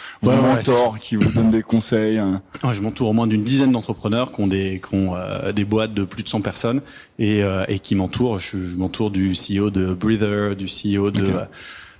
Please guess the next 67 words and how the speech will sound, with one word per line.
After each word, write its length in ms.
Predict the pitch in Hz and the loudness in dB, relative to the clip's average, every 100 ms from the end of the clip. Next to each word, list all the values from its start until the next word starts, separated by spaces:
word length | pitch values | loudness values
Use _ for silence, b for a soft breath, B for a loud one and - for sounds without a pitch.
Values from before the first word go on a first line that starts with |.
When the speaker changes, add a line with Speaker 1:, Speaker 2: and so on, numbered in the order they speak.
| - | -2
Speaker 1:
de, 120 | 101 | 0
euh, 160 | 95 90 | 0 -2
Chronogolf, 760 | - 117 110 110 110 107 - | 0 0 2 0 -2 -6 -6
avec 140 | 98 | -4
qui 80 | 95 | -2
on 60 | 101 | -2
partage 300 | 98 - 101 | -2 -2 -2
les 80 | 101 | 0
bureaux. 560 | 104 98 101 101 101 | 2 2 2 2 0
Euh, 300 | 92 92 92 | -2 -4 -4
j'ai, 320 | 90 98 95 | -2 0 0
euh, 180 | 92 92 | -2 -2
mon 140 | 92 98 | -2 -2
cousin 340 | 95 131 123 | 0 0 2
aussi, 280 | 120 - 110 | 0 -2 -4
qui 80 | 107 | -6
est 40 | |
un 60 | 98 | -6
entrepreneur 420 | 95 92 104 101 | -6 -4 -2 -2
à 60 | |
succès, 480 | 95 - - 104 104 | -2 -4 -2 0 -2
que, 100 | 101 | 0
Speaker 2:
Ok. 40 | 107 | -2
Speaker 1:
à 100 | 107 | -2
qui 140 | - | -4
je 80 | - | -4
parle 140 | 101 | -2
beaucoup. 460 | 101 101 - 110 110 | -2 -2 0 2 2
Euh, 60 | 92 - B B | -2 -8 B B
il 40 | |
y 20 | 113 | -6
a 20 | |
plusieurs 300 | - 117 110 | 0 0 0
entrepreneurs 420 | 104 104 113 101 | -2 -2 0 0
en 60 | 98 | 0
France 300 | - 110 - | 0 -2 0
qui 100 | 107 | 2
nous 160 | 101 | 2
aident. 140 | 107 104 | 2 0
Donc 140 | 104 | -2
ça, 120 | - | 0
c'est 220 | 147 127 113 | 0 0 0
un 100 | 127 | -2
truc 160 | - | -2
qu'on 100 | 139 | 0
a 60 | 120 | 2
bien 120 | 117 | 2
fait, 200 | 113 135 | 2 -2
c'est 260 | 135 110 101 B B B | -2 -4 -8 B B B
dès 100 | 127 | 2
le 60 | 143 | 2
premier 260 | 147 131 | 4 4
jour 160 | 120 135 | 4 -2
se 80 | 123 | -4
faire 160 | 110 | -2
accompagner 420 | 101 107 98 113 | -2 -2 0 0
par 160 | 123 104 | 0 -4
des 120 | 101 | -4
gens 180 | 101 113 | -2 -4
qui 180 | - 107 | -4 -4
ont, 200 | 98 95 - _ _ _ - | -2 -4 -10 _ _ _ -6
qui 100 | - | -2
sont 120 | 113 | 0
à 20 | |
l'étape 240 | 110 120 120 | 0 0 -2
d'après. 300 | 107 - 117 - b | -2 -6 -8 -12 b
Speaker 2:
Ok. 60 | 101 | -8